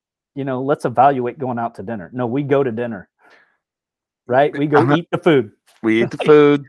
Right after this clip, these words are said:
Speaker 2: We,
Speaker 1: We
Speaker 2: right. We don't, we
Speaker 1: we
Speaker 2: don't go, "Well, do we want to eat today? Let's weigh the pros and cons here." No, no, we actually don't wanna eat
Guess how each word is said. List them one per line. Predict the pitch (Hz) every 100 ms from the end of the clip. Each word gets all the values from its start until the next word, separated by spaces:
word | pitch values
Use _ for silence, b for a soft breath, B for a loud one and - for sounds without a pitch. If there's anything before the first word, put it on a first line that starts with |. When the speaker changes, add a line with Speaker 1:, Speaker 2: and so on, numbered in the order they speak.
| _
Speaker 2:
We, | 110 107 101
Speaker 1:
We | 110
Speaker 2:
right. | 113 104 98
We | 110 113
don't, | 113 127 123
we | 117 120
Speaker 1:
we |
Speaker 2:
don't | 113 120 127 113
go, | 120 120 117
"Well, | 151 214 220 208
do | 180 127 214
we | 240 226 214
want | 202 208
to | 190
eat | 175 180
today? | - 170 180 175 175
Let's | 175 165
weigh | 143 170 170
the | 156
pros | 156 156 143
and | 147
cons | 131 143 139
here." | 135 127
No, | 120 113 104 95 90 85
no, | 120 110
we | 107
actually | 107 107 - 110
don't | 87 107 107
wanna | 98 101 90
eat | 95 92